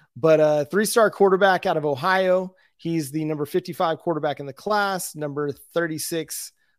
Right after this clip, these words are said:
player in the, or in Ohio in the two four seven Sports composite. Um, has a, you know, an interesting list of, you know, he's got Northwestern, who he's committed to,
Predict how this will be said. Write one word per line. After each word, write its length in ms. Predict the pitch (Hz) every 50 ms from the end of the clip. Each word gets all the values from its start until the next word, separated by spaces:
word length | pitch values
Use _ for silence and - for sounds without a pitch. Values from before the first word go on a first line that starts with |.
| _ _
player 300 | _ 165 160 156 156 151
in 140 | 160 156 147
the, 180 | 147 143 143 131 - -
or 280 | 156 143 139 135 135 - _
in 140 | - 190 208 214
Ohio 400 | 190 156 156 160 151 151 151 156
in 100 | 156 160
the 60 | 151
two 160 | - - 156
four 160 | 127 147 143
seven 240 | 131 - 147 127 131
Sports 320 | - - _ 131 131 127
composite. 680 | - - 120 110 - 160 160 160 160 151 160 156 156 - _ _ _ _ _ _ _ _
Um, 500 | - 143 147 147 143 143 143 143 143 165 - _ _ _ _ _ _
has 220 | 135 160 196 202 214
a, 220 | 220 220 208 190
you 80 | 226 226
know, 140 | 220 185
an 100 | 170 170
interesting 420 | 180 190 - - 185 - 202 185 170
list 240 | 175 202 196 - 196
of, 260 | 170 151 139 143 - -
you 180 | 214 175 151
know, 260 | 143 135 135 135 - - _ -
he's 120 | 156 143
got 140 | 160 170 165
Northwestern, 800 | 170 170 156 - 156 170 185 180 - - 240 240 240 240 220 147
who 120 | 123 156
he's 140 | 160 165 160
committed 340 | - 185 180 175 175 175 160
to, 240 | - 202 208 214 233